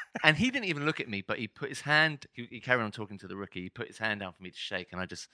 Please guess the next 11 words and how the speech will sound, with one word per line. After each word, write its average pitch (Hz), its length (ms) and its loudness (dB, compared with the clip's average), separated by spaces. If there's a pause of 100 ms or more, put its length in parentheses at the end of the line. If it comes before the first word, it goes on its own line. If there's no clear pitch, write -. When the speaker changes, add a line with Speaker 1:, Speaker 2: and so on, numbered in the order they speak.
(480)
Speaker 2:
clasped 139 340 8
his 120 140 -4
hand 95 320 0
that 92 100 -8
was - 80 -12
the - 80 -16
size 92 300 0
of 85 60 -8
this 85 140 -8
table. - 520 -12 (800)
Abs-, 131 280 2